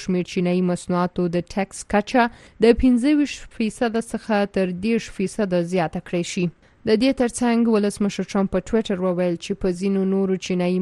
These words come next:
مصنوعاتو به د سپتمبر د لومړۍ نیټې نه د ټکس کچه د لسو نه تر پنځلس فیصدو پورې زیاته شي. په چینایي توکو د ټکسونو د زیاتولو نه وړاندې ولسمشر ټرمپ په امریکایي کمپنیو باندې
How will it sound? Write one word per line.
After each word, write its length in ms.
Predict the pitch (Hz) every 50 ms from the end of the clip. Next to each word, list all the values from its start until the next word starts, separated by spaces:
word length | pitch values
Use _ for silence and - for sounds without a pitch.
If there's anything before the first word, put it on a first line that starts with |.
| 185
مصنوعاتو 500 | 180 180 - - 190 185 185 190 - 185 170
به 140 | 185 185 185 180 165 180
د 100 | 180 175 175 -
سپتمبر 460 | - 180 - - 208 180 180 185 185 175 170 180
د 100 | 180 180
لومړۍ 340 | 180 180 180 180 185 190 190 185 180
نیټې 280 | 175 175 - - 202 196 196
نه 60 | 185 185 175
د 100 | 180 175 -
ټکس 320 | - 208 185 180 - - - - -
کچه 340 | 208 208 - - 220 202 190 190 185 - - - 202 214
د 160 | 220 220 214 214 220
لسو 300 | 233 233 - - 226 214
نه 80 | 208 208 -
تر 100 | 202 - -
پنځلس 480 | 214 202 202 185 226 214 208 185 180 - -
فیصدو 360 | 170 175 - 196 175 165 165 -
پورې 160 | - 180 165 165 165
زیاته 300 | 180 165 165 - 185 175 -
شي. 160 | - 185 180 - - - - -
په 180 | 233 233 247 - -
چینایي 340 | 254 240 233 240 247 233 - -
توکو 360 | 247 233 226 - - 226 220 196 208
د 100 | 202 196 -
ټکسونو 500 | 208 175 - - - - 202 196 196 190 185 185
د 100 | 180 170 180
زیاتولو 640 | 180 175 - - 180 175 175 185 196 196 190 185 190 190
نه 240 | 190 185 180 180 180 180 180 180 180 175
وړاندې 500 | 180 185 202 202 190 180 185 190 214 220
ولسمشر 580 | 196 180 170 - - 180 180 - - 180 - - -
ټرمپ 260 | 208 190 202 202 - 196
په 160 | 180 180 - - - 180
امریکایي 640 | 180 175 180 175 - - 202 180 180 185 190 196 202 202 - -
کمپنیو 560 | 185 175 170 - 180 175 180 180 180 175 170 175
باندې 220 | 175 175 170 175